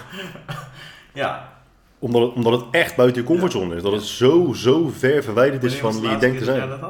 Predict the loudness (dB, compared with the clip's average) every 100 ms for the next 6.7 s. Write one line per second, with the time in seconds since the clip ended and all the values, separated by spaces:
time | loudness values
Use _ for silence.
0 | -16 -20 -20 _ _ _ _ _ _ _
1 | _ _ -20 -20 -16 -16 -14 -16 -10 -8
2 | -8 -12 -14 -14 -14 -18 -16 -18 -20 _
3 | _ _ _ _ _ _ _ _ _ _
4 | _ _ _ _ _ _ _ _ _ _
5 | _ _ -10 -8 -6 -4 -4 -6 -8 -10
6 | -12 -12 -14 -14 -14 -14 -16